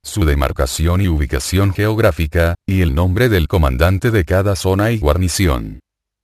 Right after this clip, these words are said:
En el recurso dos mil trescientos sesenta y seis,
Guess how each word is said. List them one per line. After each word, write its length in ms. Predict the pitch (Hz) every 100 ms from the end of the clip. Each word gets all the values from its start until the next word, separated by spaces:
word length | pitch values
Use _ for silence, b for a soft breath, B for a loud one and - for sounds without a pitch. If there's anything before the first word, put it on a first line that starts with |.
| _ _ _ -
En 140 | 90 90
el 140 | 80
recurso 560 | 78 76 98 98 - 92
dos 200 | 76 87
mil 240 | 98 104
trescientos 600 | - 80 - 85 76 92
sesenta 420 | 78 80 80 80
y 60 | 90
seis, 640 | 101 127 76 62 69 -